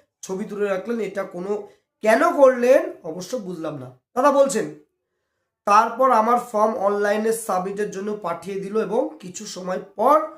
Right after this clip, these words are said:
ফরওয়ার্ড মেইল আসলো এবং বলল, 'বাড়ি চলে যান, আপনার নম্বরে কল করবে, কলটা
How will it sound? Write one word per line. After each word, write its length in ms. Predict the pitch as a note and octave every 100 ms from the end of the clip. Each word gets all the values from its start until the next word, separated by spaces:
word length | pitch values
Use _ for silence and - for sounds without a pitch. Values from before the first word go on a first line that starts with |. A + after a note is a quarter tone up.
| _ _ _ _
ফরওয়ার্ড 400 | F#3 G3 A3+ F3
মেইল 260 | F3 G3+ G#3+
আসলো 580 | G#3 G#3 A#3 D#4 E4 - - _ _
এবং 280 | F#3 G#3+ F3
বলল, 340 | F#3 G#3 C4
'বাড়ি 300 | - F#3 G3+
চলে 280 | - A3 A3
যান, 260 | A3+ C4 C4 -
আপনার 460 | E3+ G#3 G#3 G#3+
নম্বরে 440 | G3 F3+ F#3+ A3 A3+ -
কল 260 | F#3 F#3+ G3+
করবে, 360 | G#3 G3+ C#4
কলটা 680 | C#4 F#3+ F3 G#3 D#4+ G#4